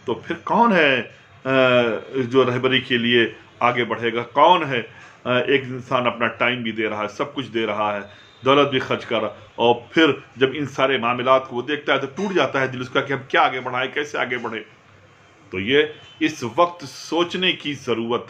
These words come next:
है, फिक्र करने की ज़रूरत है हमारी अजीम शान खानकाहों के अजीम शान पीराने किराम को। अल्लाह ने उन्हें बेशुमार दौलत से नवाज रखा है। किसी के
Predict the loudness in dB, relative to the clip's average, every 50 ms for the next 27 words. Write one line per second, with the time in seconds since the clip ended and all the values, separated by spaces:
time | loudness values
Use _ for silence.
0 | -4 -2 -2 -2 -2 -6 -12 -20 -20 -20 -20 -20 -20 -20 -20 -20 -20 -20 -4 2
1 | 2 2 4 4 0 0 0 -2 -2 -2 -2 -6 -6 -6 -6 -8 -8 -4 -4 -6
2 | -4 -4 -4 -6 -6 -6 -6 -6 -2 -2 -2 -2 -4 -10 -20 -20 -20 -20 -20 _
3 | -12 -6 -2 0 2 2 2 0 -2 -6 -12 -20 -20 -20 -20 _ -20 -20 -20 -16
4 | -6 -6 -6 -4 -2 -2 -2 0 0 -2 -2 0 2 4 6 6 6 4 0 -4
5 | -4 -4 -4 -4 -4 -6 -6 -6 -6 -4 -6 -8 -4 -4 -2 -2 -2 -4 -8 -8
6 | -8 -6 -6 -8 -8 -6 -2 0 2 4 4 2 2 -2 -12 -20 -20 -20 -20 _
7 | _ -4 -2 -2 -2 -4 -6 -10 -6 -4 -4 -2 -2 -4 -8 -12 -20 -20 -20 -20
8 | _ _ _ _ _ _ _ _ -20 _ _ _ _ _ _ _ _ _ _ -20
9 | -20 _ _ -4 -4 0 2 4 4 4 4 2 -2 -6 -8 -8 -8 -6 -6 -6
10 | -6 -6 -4 -4 -2 -2 -2 -6 -6 0 2 2 2 2 -2 -6 -6 -2 0 2
11 | 2 2 0 -2 -2 -6 -6 -6 -4 -2 2 2 0 2 0 -4 -6 -4 -2 -2
12 | -2 -2 -2 -6 -10 -18 -20 -20 -20 -20 -20 -20 -20 _ _ _ _ 0 0 2
13 | 4 4 4 4 4 0